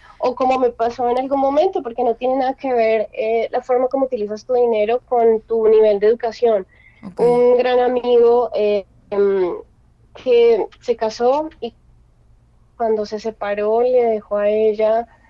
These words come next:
Speaker 1: todo su, pues, todo el, todos sus bienes y él se quedó con las deudas para demostrarle el amor que le tenía y que no estaba con ella por dinero. O sea,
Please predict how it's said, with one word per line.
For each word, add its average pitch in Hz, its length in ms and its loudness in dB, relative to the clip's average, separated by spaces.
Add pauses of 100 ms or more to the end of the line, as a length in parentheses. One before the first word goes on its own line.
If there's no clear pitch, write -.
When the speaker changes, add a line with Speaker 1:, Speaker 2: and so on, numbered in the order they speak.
(160)
Speaker 1:
todo 240 340 2
su, 240 640 4
pues, 233 260 -2
todo 226 280 2
el, 233 260 0
todos 240 280 2
sus 262 160 -4
bienes 226 500 2
y 254 80 0
él 226 80 -4
se 233 100 -4
quedó 233 160 0
con 208 160 -2
las 214 220 -2
deudas 214 400 0
para 226 220 -2
demostrarle 202 920 -4
el 214 200 -2
amor 202 400 -2
que 214 140 -12
le 208 100 -4
tenía 196 400 -4
y 190 40 -8
que 208 120 -6
no 196 100 0
estaba 180 280 -8
con 214 120 -2
ella 180 180 -2
por 208 200 -6
dinero. 190 400 -2
O - 40 -20
sea, - 220 -12